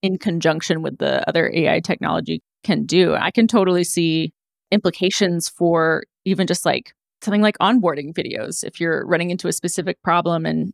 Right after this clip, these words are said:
<laughs> you can't find it in the fac or something, and you're just typing in, and then it just automatically generates the video that you need right there.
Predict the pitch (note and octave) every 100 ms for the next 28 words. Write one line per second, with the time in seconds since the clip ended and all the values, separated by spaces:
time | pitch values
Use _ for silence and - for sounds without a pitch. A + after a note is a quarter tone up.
0 | _ F3+ - - _ _ - F3 G#3+ E3+
1 | G3 F3+ F3+ F3+ F3+ F3 D#3+ - E3+ F3
2 | E3+ D#3+ E3 E3 E3+ _ _ _ _ _
3 | F#3 F3 E3+ E3+ - _ - E3 E3+ F3
4 | E3+ E3+ F3 E3 E3 - E3+ E3 E3 D#3+
5 | E3 D#3+ D#3 D#3+ D#3+ - - - E3 E3
6 | E3 D#3+ - D#3+ D#3 D#3+ E3 - E3 E3